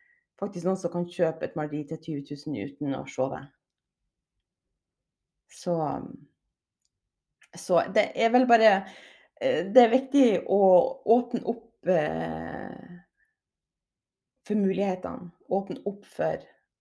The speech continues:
hva som, hva som kan gå an. For det er ikke bestandig at, eh, ens, eh, overbevisninger er rett, og det man tenk-, tenker, og det, det man tror er rett,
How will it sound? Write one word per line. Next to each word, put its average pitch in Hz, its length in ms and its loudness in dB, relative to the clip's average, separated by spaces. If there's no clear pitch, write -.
hva 214 80 -4
som, 175 180 -4
hva - 320 -10
som 160 160 -10
kan 156 220 -8
gå 143 180 -4
an. 143 160 -12
For 180 100 -6
det 175 140 0
er 180 100 2
ikke 185 220 -6
bestandig 170 400 -4
at, - 260 -14
eh, 156 220 -6
ens, 170 260 -8
eh, 147 180 -6
overbevisninger 180 960 -2
er 180 400 -2
rett, - 420 -8
og 165 880 -4
det 180 160 -2
man 170 160 -4
tenk-, 175 560 -6
tenker, 180 500 -4
og 185 120 -2
det, 165 240 -4
det 165 80 -4
man 165 180 -4
tror 175 260 -4
er 170 220 -4
rett, - 280 -12